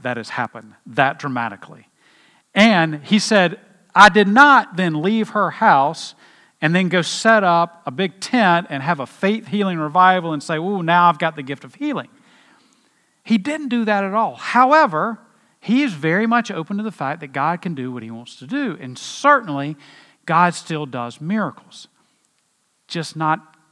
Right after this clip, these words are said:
giving the gift of the ability to do miracles. Okay, I am open but very cautious. Secondly, the Holy Spirit is with us all the time, not just in the miraculous. Okay, here is one thing I appreciate very much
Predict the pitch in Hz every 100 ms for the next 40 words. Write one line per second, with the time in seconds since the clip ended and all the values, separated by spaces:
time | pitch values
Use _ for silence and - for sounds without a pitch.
0 | _ - 214 208 196 160 123 _ 139 123
1 | 120 - _ 139 120 131 113 131 127 117
2 | 110 110 - 110 107 101 95 - 73 -
3 | _ _ _ _ _ _ _ - 156 139
4 | 123 135 123 - 185 226 233 202 147 160
5 | 147 - 135 110 - 120 - - - -
6 | _ - 247 269 226 180 170 151 - 233
7 | 311 339 262 - - 185 143 160 - _
8 | _ _ 202 147 160 254 214 165 - 190
9 | 208 220 220 - 160 143 143 - - -
10 | - 151 185 202 - 156 - 175 127 113
11 | 110 107 98 - 101 - - _ _ _
12 | 165 120 - 240 285 277 233 - 185 196
13 | 175 151 147 151 127 - 180 151 147 127
14 | 127 110 127 175 208 180 120 127